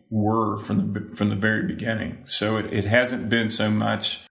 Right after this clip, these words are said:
reaching out for, for guidance in the moment. It's, uh, kind of a sense of thankfulness that, that our tradition and, and e-, even our theology, uh, informed our business.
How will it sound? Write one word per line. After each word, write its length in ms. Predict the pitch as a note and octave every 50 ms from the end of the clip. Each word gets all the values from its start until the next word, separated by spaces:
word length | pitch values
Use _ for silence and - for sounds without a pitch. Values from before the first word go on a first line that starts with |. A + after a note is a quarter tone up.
| _ _ _
reaching 580 | - A#2+ A2+ A#2+ C#3 C#3 C3+ - B2 A#2+ A2+ A#2
out 280 | A#2 A2+ A2+ G#2+ -
for, 680 | - - - A2+ G#2+ G#2 G#2+ G#2+ G#2 G#2 G#2 - - - -
for 260 | - - G#2 G2+ G2+
guidance 540 | - A#2+ A#2 A2+ A2 G#2+ A2 G#2+ G#2 G#2 -
in 220 | - A#2 A2+ G#2+
the 60 | G#2+
moment. 600 | G#2 G#2 G#2+ A2+ A2+ A2 G#2+ - - - - - - -
It's, 480 | A2 A2+ A2+ A2 G#2 - - - - -
uh, 640 | - A#2 A#2 A#2 A#2 - - - - - - - - - -
kind 200 | - - A#2 A#2
of 80 | G#2+
a 60 | G#2+ G#2+
sense 300 | - - A#2 A2 A2+ G#2
of 120 | G2+ G2
thankfulness 760 | - A2+ A2+ A#2+ B2+ B2 - G#2 G#2 A2 A2 A2 A2 - - -
that, 500 | - A2 G#2+ G#2+ G#2+ G#2+ - - - - - _ _ _ -
that 160 | - C3 B2
our 220 | A2 A#2 A#2 A#2
tradition 1000 | - - - A#2 G#2+ G#2 A#2+ C3 B2+ - - G2+ F2 - E2+ E2+ - - - - _ _ - -
and, 340 | - G#2+ G#2+ G#2+ G#2+ - -
and 460 | A2+ A2 G#2+ A2 A2 A2 A2 A2 - -
e-, 180 | C3+ C3+ C3+ -
even 280 | B2+ B2+ B2 A#2+ A#2+ A#2
our 160 | A2+ A2 A2
theology, 1000 | - - - G#2+ G#2 A2+ B2 C3+ A2+ A2 G#2 F#2+ - - - B2+ - - - - _ _ _ _ _ _ -
uh, 280 | B2 A2+ A2 G#2+ G#2+ G#2
informed 600 | G2+ A#2 A2 G#2 - - B2 B2 B2+ B2+ B2 A2
our 160 | A2+ A2+ A2
business. 600 | G#2+ G#2+ A2+ B2 - - - - - - - -